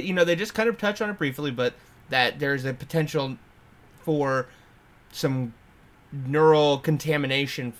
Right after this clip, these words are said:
from interfacing with the Ava. Um, I, you know, I, I forget, there was, there's something that happened, and they're like, "Could it be?" And they're like, "No, no, it's fine. He's, he's tested, he's cleared," but,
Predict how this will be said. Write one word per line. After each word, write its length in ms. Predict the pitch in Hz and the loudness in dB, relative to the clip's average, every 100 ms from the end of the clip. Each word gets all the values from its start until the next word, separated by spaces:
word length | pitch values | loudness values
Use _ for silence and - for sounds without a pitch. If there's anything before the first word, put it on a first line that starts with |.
| - | 0
from 600 | 156 160 139 127 120 113 - - - - | 2 2 2 0 -2 -6 -12 -20 -14 0
interfacing 800 | 156 151 139 143 135 - 131 117 | 2 2 2 -2 -2 -4 -6 -4
with 300 | 123 139 123 - - - - | -2 0 0 -4 -20 -20 -12
the 140 | 135 - | -4 2
Ava. 540 | 123 120 113 101 104 - - - | 2 2 -2 -2 -6 -14 -20 -12
Um, 580 | - 107 107 110 110 110 | -2 2 2 0 -2 -8
I, 140 | - - | -10 -10
you 120 | 80 127 | -8 2
know, 100 | 123 | 2
I, 100 | 127 | 2
I 100 | 143 | 0
forget, 320 | 139 156 175 | 0 0 2
there 140 | 156 151 | 2 0
was, 180 | 139 - | 0 -6
there's 220 | 151 139 | -6 -2
something 260 | 180 180 | -2 0
that 80 | 151 | -2
happened, 300 | 143 135 143 | 2 0 0
and 80 | 127 | -6
they're 80 | 120 | -6
like, 140 | 120 | -6
"Could 140 | - 226 | 0 2
it 120 | 196 | 2
be?" 260 | 226 254 240 | 0 0 2
And 220 | 135 131 | 2 0
they're 120 | 147 | -6
like, 120 | 135 123 | -6 -2
"No, 180 | 127 | -2
no, 180 | 143 123 | 0 0
it's 160 | 135 - | -2 -4
fine. 320 | 120 117 117 | -4 -4 -4
He's, 180 | 127 131 | -8 -10
he's 220 | 123 135 | -10 -10
tested, 360 | - 127 - 143 | -8 -8 -8 -10
he's 120 | 147 | -10
cleared," 400 | - 120 120 117 | -8 -6 -6 -6
but, 260 | 120 117 | -2 -2